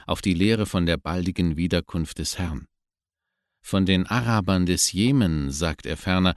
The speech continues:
dass sie im Besitz eines Buches sind, Sera genannt, das von der Wiederkunft Christi und seiner Regierung in Herrlichkeit spricht,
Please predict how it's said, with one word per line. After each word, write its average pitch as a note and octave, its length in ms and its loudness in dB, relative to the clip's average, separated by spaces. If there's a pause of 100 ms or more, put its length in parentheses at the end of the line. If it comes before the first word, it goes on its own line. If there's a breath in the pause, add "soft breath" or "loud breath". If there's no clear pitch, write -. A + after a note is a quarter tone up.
(180 loud breath)
dass - 180 -4
sie F#2+ 100 -4
im F2+ 140 0
Besitz F2+ 380 0
eines F2+ 280 -2
Buches - 560 -6
sind, A2+ 240 2 (180 soft breath)
Sera E2+ 680 0
genannt, F2 500 0 (200 loud breath)
das - 180 -6
von G#2+ 160 0
der F2 160 2
Wiederkunft G2+ 640 0
Christi - 460 -4
und F#2 100 -2
seiner E2+ 300 0
Regierung F2+ 480 -4
in D#2+ 140 -2
Herrlichkeit E2+ 680 -6
spricht, - 420 -8